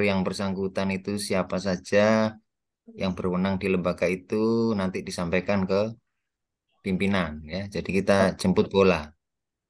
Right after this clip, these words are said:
karena memang, eh, jadwalnya sudah mepet. Oke, jadi kita ubah strategi, jadi tidak hanya, eh, woro-woro satu arah ya, jadi langsung terhubung, nggih.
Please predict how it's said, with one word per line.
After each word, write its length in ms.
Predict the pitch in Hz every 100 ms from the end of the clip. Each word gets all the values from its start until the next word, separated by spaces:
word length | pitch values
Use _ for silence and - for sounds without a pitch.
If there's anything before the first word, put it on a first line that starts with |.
| -
karena 240 | 95 95
memang, 280 | 98 101 110 117 113 - _ _ _ -
eh, 200 | 95 92
jadwalnya 640 | 90 82 87 87 101 110 - _ _ _ _ -
sudah 260 | 92 90 85
mepet. 320 | 80 80 - _ _ _ _ _ _ _ _ _ _
Oke, 400 | 104 - 110 87
jadi 480 | 92 95 101 101 - -
kita 400 | 104 104 101 98
ubah 160 | 98 92
strategi, 800 | - 98 98 110 117 143 170 165
jadi 200 | - 92 98
tidak 240 | 104 95
hanya, 640 | 92 98 104 101 101 101 101 _ _ -
eh, 560 | 95 95 95 92 95 92
woro-woro 880 | 92 92 92 92 95 101 104 101 - _ _ _ _ _ _
satu 240 | - 98 110 92
arah 320 | 98 87 - 95
ya, 160 | 95 101
jadi 240 | 87 95
langsung 720 | 92 90 90 107 107 101 104 -
terhubung, 560 | 104 98 90 107 92 80
nggih. 160 | 92